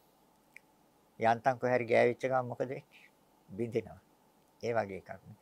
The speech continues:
හැබැයි මේක අපි තදින් අල්ලන් ඉන්නවා. රූප උපාදානස්කන්ධ. එහෙනම් ඒක දුකක්. අතහරින්න. බුදුරජාන් වහන්සේ මේ ශාරීරිය පිළිබඳ උපාදානය අතහැරියද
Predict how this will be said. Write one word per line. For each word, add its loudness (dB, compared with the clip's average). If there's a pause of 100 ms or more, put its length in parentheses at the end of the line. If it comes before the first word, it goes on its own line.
හැබැයි 10
මේක 4
අපි 12
තදින් 8
අල්ලන් 8
ඉන්නවා. -16 (360)
රූප 2
උපාදානස්කන්ධ. 4 (1700)
එහෙනම් 2
ඒක 0
දුකක්. -4 (680)
අතහරින්න. -6 (680)
බුදුරජාන් 6
වහන්සේ -2
මේ -2
ශාරීරිය 6
පිළිබඳ 0
උපාදානය 6
අතහැරියද 0